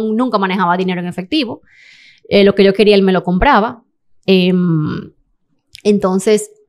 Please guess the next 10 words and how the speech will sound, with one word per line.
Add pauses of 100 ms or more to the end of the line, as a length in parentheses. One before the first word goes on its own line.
(140)
no
me
dejan
salir
del
edificio, (160)
lo
llaman
a
él